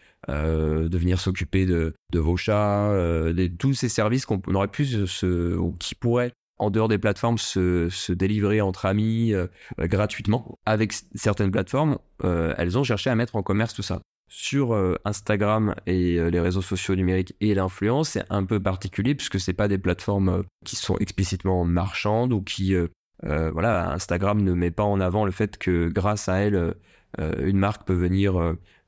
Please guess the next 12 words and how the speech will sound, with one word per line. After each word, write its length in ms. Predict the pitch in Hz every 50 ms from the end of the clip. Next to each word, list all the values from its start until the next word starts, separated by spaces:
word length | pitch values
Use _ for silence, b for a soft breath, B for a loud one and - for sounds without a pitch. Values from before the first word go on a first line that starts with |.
| -
euh, 60 | - 76
vendre 280 | 80 87 87 92 90
un 100 | 92 87
produit, 520 | 87 - - 92 87 87 90 101 101 101 92
euh, 200 | 82 82 85 87
par 200 | 87 - 87 82
l'intermédiaire 420 | 85 82 92 87 87 87 92 95
de 80 | 90 87
ses 160 | - - 85
propres, 380 | - - - 95 90 - -
euh, 200 | 82 82 85 90 - - _ _
utilisateurs. 680 | - - 92 87 82 87 87 87 - 120 151 147 -